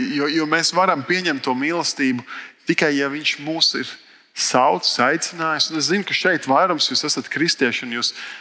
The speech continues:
jūs mīlat Dievu, mīlat Jēzu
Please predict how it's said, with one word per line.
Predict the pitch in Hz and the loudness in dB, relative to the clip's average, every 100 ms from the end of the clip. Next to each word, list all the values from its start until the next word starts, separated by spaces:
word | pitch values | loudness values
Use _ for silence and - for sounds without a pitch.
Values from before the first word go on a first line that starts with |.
| - - _ _ _ _ | -20 -20 _ _ _ _
jūs | 117 - | -4 2
mīlat | 143 185 160 104 | 2 4 2 2
Dievu, | 127 180 175 - - - _ _ _ _ - | 0 2 0 -2 -14 -20 _ _ _ _ -2
mīlat | 123 160 175 - 127 | 2 4 4 2 2
Jēzu | 127 156 185 190 - | 2 4 2 0 -2